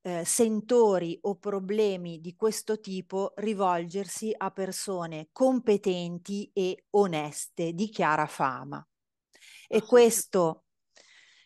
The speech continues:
Speaker 1: e questo mi porta, Rita, a farti l'ultima domanda, cioè come si può contribuire, <laughs> chi vuole può contribuire. Adesso fra poco c'è la dichiarazione dei redditi, non so se avete,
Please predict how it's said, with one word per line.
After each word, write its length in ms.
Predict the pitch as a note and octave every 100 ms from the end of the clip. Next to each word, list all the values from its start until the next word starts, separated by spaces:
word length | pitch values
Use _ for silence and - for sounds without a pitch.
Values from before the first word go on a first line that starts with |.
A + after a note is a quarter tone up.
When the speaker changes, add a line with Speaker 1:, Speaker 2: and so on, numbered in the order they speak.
| _ _ _ _
Speaker 1:
e 160 | G3+ G3
questo 380 | A#3+ B3 -
mi 140 | G3+ G3
porta, 480 | A3 G3+ F#3 F3+ F3
Rita, 480 | F#3+ G#3 - F3 E3+
a 60 |
farti 480 | E3+ G#3+ G3+ F#3+ G3
l'ultima 520 | F#3+ A3 F#3+ F3 E3
domanda, 840 | F3+ F#3 F3 F3 F3 F#3+ G3 A3 A3
cioè 400 | - F#3+ E3 -
come 320 | C#4 B3 G#3
si 220 | - A3+
può 320 | - A3 G3 -
contribuire, 1400 | C4+ A#3+ A3+ A3 G#3+ F#3+ G#3+ G#3+ G3 F3 F3+ F#3+ - _ _ _ _ _ _ _
<laughs> 120 | A#3+ -
chi 180 | - B3+
vuole 420 | G#3+ A#3 G3+ F3+
può 280 | F3 C4 C4
contribuire. 680 | B3 G3 G3 G3+ F#3 G#3+ F#3+
Adesso 360 | F3+ B3 - A3+
fra 160 | F#3+
poco 320 | F#3 G3 G#3+
c'è 180 | B3 A3+
la 320 | F3 E3+ E3 E3+
dichiarazione 720 | F3+ - F3 G3 - G3+ F#3+
dei 200 | F3+ F3+
redditi, 400 | F#3+ F3+ F3+ F#3+
non 180 | F#3 G3
so 200 | - B3+
se 160 | -
avete, 560 | G#3 F#3 G3 G#3 A#3